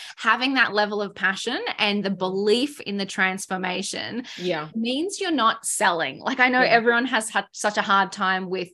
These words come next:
Speaker 1: the word sales and the
Speaker 2: Mm.
Speaker 1: idea of selling, but, you know, you are doing people a disservice if you're not out there going, "Hey,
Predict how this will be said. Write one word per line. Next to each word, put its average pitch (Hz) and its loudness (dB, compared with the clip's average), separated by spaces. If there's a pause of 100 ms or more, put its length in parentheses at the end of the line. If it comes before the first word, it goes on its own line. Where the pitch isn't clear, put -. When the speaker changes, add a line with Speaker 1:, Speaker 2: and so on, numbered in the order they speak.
(140)
Speaker 1:
the 196 -4
word 180 -2
sales 185 0
and 185 -2
the 180 -4
Speaker 2:
Mm. 180 0
Speaker 1:
idea 180 0
of 180 -6
selling, 185 -2 (360)
but, 202 4
you 226 -2
know, 220 -2
you 220 0
are 330 6
doing 254 2
people 214 -4
a 196 0
disservice 190 0
if 233 -4
you're 233 0
not 220 0
out - 2
there 185 2
going, 190 0
"Hey, 254 -2